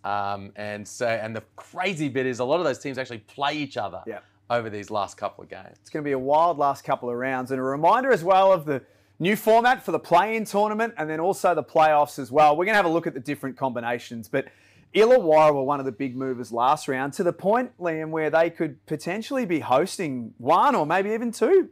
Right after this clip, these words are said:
Speaker 2: games during this playoff series.
Speaker 1: Yeah, and they might find themselves in that match against Tasmania if they can finish in that fourth spot and go, bang, one win and they're in the semifinals against Perth. So that was a huge win. Every, every t-, any time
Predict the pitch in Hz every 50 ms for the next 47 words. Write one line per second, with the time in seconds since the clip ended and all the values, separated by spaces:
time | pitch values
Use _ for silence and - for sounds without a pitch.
0 | _ - 165 151 147 139 131 - 139 135 123 120 120 110 - - 113 107 95 95
1 | - 113 135 185 - - 127 135 131 123 123 120 120 127 139 156 190 202 202 _
2 | - 143 131 127 123 123 117 113 - 127 123 120 117 107 101 - - _ _ -
3 | - 147 170 190 202 170 135 127 - - 120 117 113 107 - - 117 101 110 113
4 | 110 104 - - 110 104 101 92 92 95 90 90 95 110 143 165 - 120 104 -
5 | 127 117 110 - 113 104 - _ - 143 170 190 175 - - 127 117 113 107 101
6 | 98 _ - 120 113 104 - _ - - _ - 131 147 139 113 120 - _ _
7 | _ _ _ _ _ _ - 127 139 135 139 139 120 101 _ _ - 131 156 196
8 | 208 147 117 101 92 95 123 147 175 185 135 104 110 127 143 147 139 135 131 131
9 | 143 147 147 139 127 - - 139 131 127 117 - 131 127 127 120 117 101 107 113
10 | 101 113 110 101 - _ - 120 127 123 104 - - - 123 117 110 98 - _
11 | - - - - - _ _ _ _ 131 151 175 208 202 175 180 160 123 123 175
12 | 160 143 113 107 110 117 107 92 92 107 139 185 202 226 - - 160 185 196 208
13 | 202 - 180 - 151 170 190 190 - - 165 151 147 147 143 143 143 135